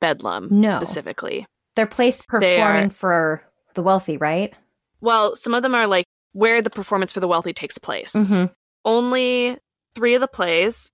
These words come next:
Speaker 1: have a scene that's actually set in a house of the distracted. The Pilgrim contains two scenes, and The Changeling three, and then The Honest Horror Part One is set in Bethlehem Monastery,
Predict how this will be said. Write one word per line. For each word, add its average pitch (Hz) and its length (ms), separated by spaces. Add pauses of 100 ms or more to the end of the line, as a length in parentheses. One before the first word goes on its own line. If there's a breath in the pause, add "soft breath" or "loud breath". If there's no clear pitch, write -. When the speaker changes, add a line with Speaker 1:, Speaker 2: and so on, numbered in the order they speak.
Speaker 1:
have 196 240
a 185 40
scene 190 220
that's 170 180
actually 175 260
set - 420 (120)
in 196 80
a 190 80
house 185 260
of 170 80
the 170 80
distracted. 151 720 (400)
The - 80
Pilgrim 233 520
contains 196 500
two 202 280
scenes, 196 760
and 170 540 (180)
The 180 80
Changeling 175 520
three, 233 540 (500)
and 185 180
then 170 440 (300)
The - 60
Honest 202 280
Horror 185 300 (180)
Part 185 280
One 214 340
is 180 200
set 170 340
in 165 460 (220)
Bethlehem 175 400
Monastery, 131 840